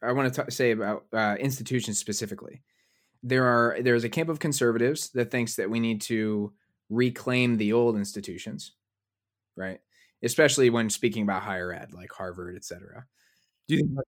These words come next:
Speaker 2: do you think that's possible?
Speaker 1: No. Um, <laughs> and I don't, but some do. Um, and then there's a camp of conservatives that think that we need to start to found alternative institutions. My question is, it ha-, like,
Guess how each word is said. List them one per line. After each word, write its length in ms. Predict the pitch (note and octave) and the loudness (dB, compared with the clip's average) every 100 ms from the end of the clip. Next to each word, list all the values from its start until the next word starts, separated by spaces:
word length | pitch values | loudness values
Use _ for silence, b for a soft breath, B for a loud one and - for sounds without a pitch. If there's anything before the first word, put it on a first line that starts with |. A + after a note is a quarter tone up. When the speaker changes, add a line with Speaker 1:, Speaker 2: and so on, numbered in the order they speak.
| _ - | _ -4
Speaker 2:
do 60 | |
you 40 | C#3 | -2
think 140 | C#3 | 0
that's 180 | A#2+ - | -2 0
possible? 480 | A2+ F#2+ A2 A#2+ D3+ _ _ _ _ - | -2 -2 -4 -8 -10 _ _ _ _ -4
Speaker 1:
No. 360 | A#2 G#2 - _ b b b | -2 -2 -6 _ b b b
Um, 380 | B2+ A#2+ A2+ A2 | 4 4 4 0
<laughs> 40 | |
and 600 | C3 C3+ F#3+ - F#3+ D3 - | 0 4 4 6 4 2 6
I 160 | D3+ | 8
don't, 240 | C3+ G2+ F2 | 8 4 -2
but 240 | C#3 B2+ - | 0 0 2
some 180 | E3 C#3 | 2 2
do. 240 | G2+ G2 B B B | 0 -2 B B B
Um, 260 | B2 B2 A#2+ | 0 2 2
and 120 | C#3 | 2
then 100 | D3+ | 4
there's 180 | D3+ C#3+ | 6 4
a 40 | C3+ | 2
camp 200 | C#3+ B2+ | 0 0
of 80 | |
conservatives 540 | B2 A#2 B2+ A#2 A2+ G#2+ | -2 0 2 2 2 0
that 120 | G#2 | -2
think 160 | A2+ G#2 | -2 -4
that 100 | G2 | -2
we 80 | |
need 140 | G#2+ G2+ | 0 0
to 60 | |
start 300 | G2 - G2+ | -2 -2 -2
to 260 | A2 G2 F#2+ - | -2 -4 -6 -14
found 480 | - A#2+ G#2+ G#2 G2 | -6 -2 0 0 -2
alternative 520 | F#2 G2+ C3 A#2 G2+ | -4 -4 -2 0 -2
institutions. 800 | G2 - - G#2 C#3+ - - - b b b b b | -6 -10 -12 -12 -14 -16 -18 -18 b b b b b
My 320 | B2 C#3+ F3+ | -4 2 4
question 400 | G3 G3 F3 D#3+ | 6 6 4 2
is, 500 | C#3+ C#3 C3+ B2+ - - _ _ _ _ _ _ _ _ _ | 4 6 4 2 -4 -10 _ _ _ _ _ _ _ _ _
it 220 | C3 - - | -4 -4 -6
ha-, 260 | A2+ B2+ B2 | -4 -4 0
like, 320 | C3+ A#2 - | 4 4 0